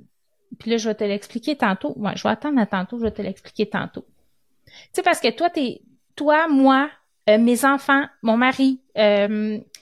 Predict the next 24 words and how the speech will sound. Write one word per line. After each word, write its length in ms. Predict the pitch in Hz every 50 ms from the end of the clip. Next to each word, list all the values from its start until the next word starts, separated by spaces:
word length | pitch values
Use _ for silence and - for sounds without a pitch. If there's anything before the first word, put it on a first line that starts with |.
| _ _ _ _ _ -
mon 400 | - 156 180 240 233 247 262 269
entourage, 760 | 285 311 311 - 302 269 269 262 269 277 269 277 269 - - _ -
euh, 220 | - 208 202 196 202 - -
tout 120 | - 349 370
le 100 | 359 330
monde 300 | 311 311 311 302 277 247
a 80 | 226
des 160 | 202 220 214 208
rêves, 380 | 180 220 226 233 226 214 - _
tout 360 | - 339 339 330 339 339 330
le 80 | 320 302
monde 480 | 285 294 294 294 294 294 262 220 202 - _ _ _ _ _ _ _ _ _ _ _ _
sont 280 | - - - 240 233 233
juste 360 | 220 226 294 320 311 - -
peut-être 480 | 262 233 226 - 262 269 285 285 - _ _ _ _ _ _ _ - 277
un 140 | 226 208
peu 220 | 202 _ - 254 254
en 100 | 262 247
dessous 180 | 233 - - 254
de 60 | 240
la 100 | 262 254
poussière, 540 | 262 - - - 302 320 370 381 349 320 -
sont 280 | - - 247 247 -
empoussiérés, 720 | 254 254 254 - - - - 269 269 262 254 277 330 370